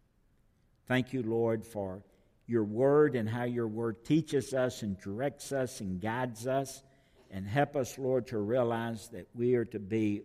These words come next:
obedient to your word, to your commands, to your statutes, to your ordinances.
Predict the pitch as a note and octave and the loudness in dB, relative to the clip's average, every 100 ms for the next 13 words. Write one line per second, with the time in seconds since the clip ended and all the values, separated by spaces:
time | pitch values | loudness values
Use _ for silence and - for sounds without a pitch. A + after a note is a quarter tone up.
0 | - A2 F#2+ G2 C#3 B2 G#2 F2+ E2+ - | -6 -6 -4 4 4 4 0 -4 -12 -6
1 | G2+ G2+ G2+ F#2 G#2 F2+ E2 _ _ - | -4 -2 -2 -2 -2 -2 -8 _ _ -20
2 | _ C3+ C3 C3 C3 B2+ B2 B2+ A2+ G2+ | _ 0 4 2 2 -2 2 2 0 -2
3 | - A2 G#2 G2+ - C3+ B2 - - F2 | -6 -10 -10 -12 -4 0 0 -2 -10 -10
4 | - A2 G#2 G#2 C#3+ C3+ A2+ F2 - - | -8 -6 -6 -4 4 4 4 -4 -14 -20
5 | A2 - - | -20 -20 -20